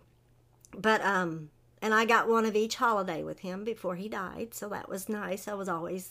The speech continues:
thankful for that. So like I said, I got one of every holiday with him. That includes a first birthday. Um, and my church was very supportive at that time, um,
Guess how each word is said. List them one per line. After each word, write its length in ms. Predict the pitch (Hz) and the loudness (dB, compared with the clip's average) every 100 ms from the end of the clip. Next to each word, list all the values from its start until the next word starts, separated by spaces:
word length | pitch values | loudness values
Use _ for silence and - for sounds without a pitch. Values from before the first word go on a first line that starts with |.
| - | -2
thankful 400 | 220 220 - 233 | 0 0 0 -4
for 160 | - 294 | -2 -2
that. 420 | 226 165 160 - | -2 -2 -4 -6
So 140 | - 214 | 2 6
like 220 | 202 214 | 6 4
I 80 | 240 | -6
said, 280 | - 185 | 0 2
I 100 | 185 | 4
got 200 | 196 190 | 4 0
one 140 | 202 202 | -2 -6
of 100 | 185 | -4
every 220 | 185 202 | -2 -2
holiday 480 | 208 202 175 170 165 | 0 2 2 -2 -4
with 160 | 165 170 | -6 -8
him. 240 | 165 208 | -8 -6
That 160 | 190 - | -8 -10
includes 340 | - 214 226 | -6 -6 -4
a 60 | 226 | -6
first 380 | 214 214 - | -6 -6 -6
birthday. 640 | 175 180 - 175 175 180 269 _ _ _ - - - | -6 -6 -6 -10 -8 -8 -8 _ _ _ -20 -20 -12
Um, 540 | - 170 170 170 170 190 _ _ _ 190 | -10 -8 -10 -12 -14 -16 _ _ _ -6
and 100 | 202 | -4
my 120 | 196 | -2
church 360 | - 233 220 | 2 0 0
was 100 | 202 | -8
very 240 | 190 196 190 | -4 -2 -2
supportive 560 | 190 - 220 202 180 | -6 -8 -2 -2 -2
at 100 | 175 | -6
that 200 | 165 - | -8 -12
time, 440 | - 180 165 165 165 - | -10 -8 -6 -8 -10 -8
um, 400 | 175 175 170 | -8 -6 -10